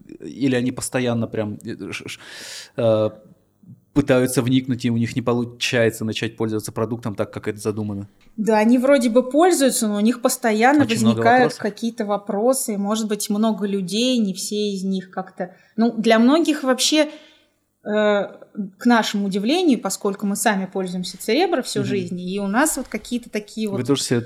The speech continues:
Speaker 1: тикеты делаете, да, в Церебро?
Speaker 2: э, задачи, естественно, и мы как-то вот привыкли, что у тебя прошёл рабочий день, и ты хотя бы для самого себя пишешь, что ты в этот день сделал,
Speaker 1: Мгм.
Speaker 2: ну, как бы отчитываешься.
Speaker 1: Мгм.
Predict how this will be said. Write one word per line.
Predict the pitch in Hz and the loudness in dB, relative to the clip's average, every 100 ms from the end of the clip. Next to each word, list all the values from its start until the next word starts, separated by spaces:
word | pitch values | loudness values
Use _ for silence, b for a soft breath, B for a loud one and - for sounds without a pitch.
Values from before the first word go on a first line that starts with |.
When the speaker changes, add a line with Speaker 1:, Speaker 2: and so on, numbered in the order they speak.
| - | -4
Speaker 1:
тикеты | 117 117 - 113 | -6 -6 -6 -4
делаете, | 110 107 107 | -2 -4 -6
да, | 107 | -8
в | 123 | -10
Церебро? | - - 208 190 180 _ | -6 -4 -4 -6 -14 _
Speaker 2:
э, | 196 180 196 | -20 -20 -10
задачи, | 180 208 196 285 - 196 | -6 -2 2 0 0 -8
естественно, | - 240 254 240 202 190 | -6 -4 -4 -4 -4 -2
и | 190 | 0
мы | 247 | 0
как-то | 311 294 - | 0 -2 -2
вот | 220 269 269 - _ - | 0 0 -2 -16 _ -4
привыкли, | 240 285 269 208 185 | 2 2 2 -2 -6
что | - 185 | -6 -6
у | 185 | -6
тебя | 202 214 | -2 -2
прошёл | 214 190 208 196 | -2 -8 -6 -6
рабочий | 196 196 190 202 | -6 -6 -6 -6
день, | 185 320 - B B B - | 0 0 -2 B B B -12
и | 208 | -8
ты | 143 226 | -4 -2
хотя | 208 196 202 | -2 0 -2
бы | 185 | -2
для | 180 185 | -6 -8
самого | 180 190 190 185 | -6 -6 -4 -6
себя | - 180 220 320 311 - _ _ _ _ _ _ - | -8 -2 0 0 -2 -10 _ _ _ _ _ _ -2
пишешь, | 262 254 208 | 0 0 -4
что | - 214 | -6 -6
ты | 208 | -6
в | 190 | -6
этот | 190 175 | -8 -8
день | 175 190 | -8 -8
сделал, | 185 202 349 311 208 | -6 0 2 2 2
Speaker 1:
Мгм. | 135 131 127 190 | -2 -6 -6 -4
Speaker 2:
ну, | 214 240 180 - _ | 0 -2 -4 -14 _
как | - 175 | -12 -10
бы | 175 | -8
отчитываешься. | 180 180 190 - 180 170 - 196 | -8 -8 -10 -10 -12 -12 -14 -12
Speaker 1:
Мгм. | 135 123 117 | -10 -8 -10